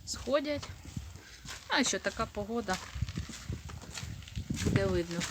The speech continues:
що воно далі буде. А зараз треба сходити до сусідського будинку. Ось його видно. Це біля нас його продають. Вона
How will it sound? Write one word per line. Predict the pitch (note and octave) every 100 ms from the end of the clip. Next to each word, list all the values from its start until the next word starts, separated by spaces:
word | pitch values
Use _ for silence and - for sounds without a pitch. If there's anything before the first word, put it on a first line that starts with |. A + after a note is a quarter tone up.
| - - - -
що | - F3+
воно | F3+ F3+ F3+
далі | C4 C#4 A#3+
буде. | A#3+ A3+ A3 - - - - - - - - - - - -
А | A3
зараз | A3 G#3 -
треба | G3+ G3
сходити | G3 - G#3 G3 F#3 F#3 - - -
до | G3+ G#3
сусідського | - F#3 G#3 - - F#3+ F#3
будинку. | G3 G#3+ G4+ G4+ - E4 - _ - - - - -
Ось | F#3 -
його | F#3 F#3+
видно. | F#3+ F#3 F#3 F#3 - -
Це | - F#3+
біля | G3 F#3
нас | F#3 F3+ -
його | F3+ F#3 - - - _ - - - - - - -
продають. | G#3+ G#3 G3+ G#3+ D4+ G#4 - - - - _ _ _ _ _ _ - - - -
Вона | G3+ G3+ G3